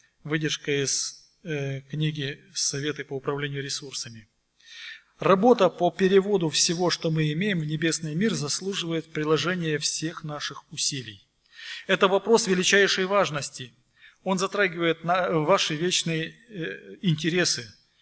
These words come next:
То, что вы жертвуете для дела Божьего, никак нельзя считать потерянным. Все, что отдано на дело спасения душ и для славы Божьей, фактически является вложенным в самое успешное предприятие в этой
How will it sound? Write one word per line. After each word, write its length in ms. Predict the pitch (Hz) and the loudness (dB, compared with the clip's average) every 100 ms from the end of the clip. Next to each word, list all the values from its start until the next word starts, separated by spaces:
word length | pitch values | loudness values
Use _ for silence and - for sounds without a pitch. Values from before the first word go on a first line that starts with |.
| _ _ _ _ - | _ _ _ _ 2
То, 160 | 226 | 4
что 180 | 226 - | 4 2
вы 140 | 175 156 | 0 2
жертвуете 560 | 180 175 156 147 151 | 0 0 0 -2 -2
для 640 | 139 147 151 147 135 135 139 | 0 4 6 6 4 0 -2
дела 280 | 160 147 135 | 0 2 0
Божьего, 760 | 147 196 147 160 202 147 123 | -6 -16 -4 0 0 0 -4
никак 400 | 123 143 151 208 | -6 -4 -4 -4
нельзя 300 | 180 156 156 | -2 0 2
считать 420 | - - 160 156 | 2 0 -2 -4
потерянным. 680 | - - 151 131 120 110 107 _ _ _ - - _ | -8 -4 -2 -2 -4 -8 -14 _ _ _ -20 -20 _
Все, 260 | - 202 190 | 2 6 6
что 300 | - 165 - | 4 -4 0
отдано 480 | 190 156 160 147 143 | 0 2 0 0 -4
на 160 | 147 | -6
дело 300 | 147 160 143 | -4 -2 -2
спасения 560 | 135 151 - 151 139 131 | -2 -2 -4 -4 -6 -6
душ 420 | 143 196 - - - | -6 -4 -4 -8 -12
и 80 | |
для 160 | 131 143 | -10 -6
славы 360 | - 151 135 127 | -4 -4 -4 -4
Божьей, 540 | 143 214 147 123 123 - - - | -6 -6 -6 -10 -16 -18 -18 -18
фактически 600 | - 170 - 240 220 - 202 | -4 -4 -2 -2 0 -2 0
является 640 | 196 196 214 202 - 175 | 0 2 2 2 0 -2
вложенным 580 | 160 214 226 175 156 143 | 0 0 2 0 -2 -2
в 60 | |
самое 480 | - - 214 208 190 | 0 2 2 2 0
успешное 600 | 165 - - 185 - 160 | 0 -4 -4 -6 -4 -6
предприятие 800 | 156 156 - 143 156 180 - 139 | -4 -6 -6 -4 -2 -4 -4 -4
в 100 | 131 | -2
этой 300 | 156 156 | -2 -4